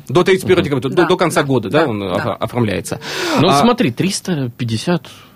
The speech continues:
Speaker 2: рублей стоимость полиса, которая покрывает полностью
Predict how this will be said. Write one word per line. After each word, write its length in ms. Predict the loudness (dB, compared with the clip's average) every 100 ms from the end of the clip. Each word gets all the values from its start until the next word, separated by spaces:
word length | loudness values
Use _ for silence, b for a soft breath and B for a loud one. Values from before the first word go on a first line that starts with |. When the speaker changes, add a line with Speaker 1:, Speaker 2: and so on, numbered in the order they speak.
| -2
Speaker 2:
рублей 600 | -2 0 0 0 -2 -10 -16
стоимость 600 | -8 0 2 2 -2 -2
полиса, 420 | 2 2 2 -4
которая 320 | -6 0 0
покрывает 640 | 0 -4 0 2 4 2 -2
полностью 1300 | -2 2 4 2 0 -2 0 4 4 4 4 4